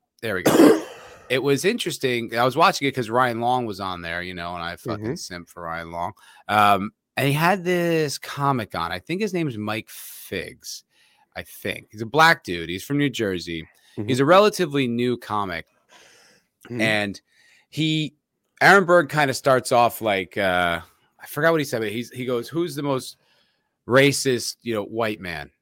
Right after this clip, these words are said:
Speaker 1: right, in the world?" And he goes, um, "I don't know, Ronald Reagan." And he goes, "Why?"
Speaker 2: Mm-hmm.
Speaker 1: He's like, "Ronald Reagan put crack in the black communities."
Speaker 2: Yeah,
Speaker 1: And it's
Speaker 2: agreed.
Speaker 1: essentially destroyed, like, the family and this, that, and the other.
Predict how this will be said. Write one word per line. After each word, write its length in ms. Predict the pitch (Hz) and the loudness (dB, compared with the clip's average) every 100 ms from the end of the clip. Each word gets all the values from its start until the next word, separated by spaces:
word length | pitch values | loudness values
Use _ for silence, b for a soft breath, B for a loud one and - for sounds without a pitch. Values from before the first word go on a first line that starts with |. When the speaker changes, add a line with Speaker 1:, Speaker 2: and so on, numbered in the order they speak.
| - | -8
Speaker 1:
right, 240 | 92 95 - _ _ | -6 -6 -10 _ _
in 120 | 90 | -10
the 80 | 90 | -6
world?" 300 | 90 80 73 | -4 -4 -6
And 180 | - 90 | -10 -8
he 60 | |
goes, 720 | 85 82 - - - - - 76 | -6 -6 -6 -6 -8 -10 -16 -20
um, 640 | 71 78 78 76 73 69 _ _ - | -18 -16 -16 -18 -20 -20 _ _ -6
"I 200 | 98 101 | -2 -2
don't 100 | 85 | -4
know, 100 | 82 | -6
Ronald 360 | 98 113 104 | 0 0 0
Reagan." 320 | 92 80 71 - _ _ _ _ | -4 -8 -10 -20 _ _ _ _
And 100 | 85 | -12
he 60 | 85 | -8
goes, 180 | 85 | -8
"Why?" 340 | 85 107 98 76 | -2 2 2 2
Speaker 2:
Mm-hmm. 60 | |
Speaker 1:
He's 120 | 78 82 | -4 -10
like, 180 | 90 - | -12 -2
"Ronald 280 | 107 107 107 | 2 2 0
Reagan 180 | 101 | -4
put 180 | 95 101 | -6 -8
crack 300 | - 104 95 | -4 -4 -2
in 60 | 87 | -6
the 60 | |
black 240 | 85 90 87 | -6 -4 -4
communities." 460 | 87 82 69 69 - | -8 -8 -10 -14 2
Speaker 2:
Yeah, 240 | 156 190 92 | 8 8 6
Speaker 1:
And 100 | 92 | -2
it's 180 | 117 | -4
Speaker 2:
agreed. 260 | 131 123 104 | -2 -2 -2
Speaker 1:
essentially 540 | 110 - 123 107 113 104 | -6 -2 -2 0 0 0
destroyed, 520 | 95 - 113 104 95 | 0 -2 2 2 2
like, 180 | 95 - | -2 -6
the 60 | |
family 420 | 98 110 101 92 90 | -6 -4 -4 -6 -8
and 80 | |
this, 140 | 92 - | -10 -8
that, 160 | 87 | -8
and 80 | 87 | -8
the 80 | 85 | -10
other. 160 | 76 | -10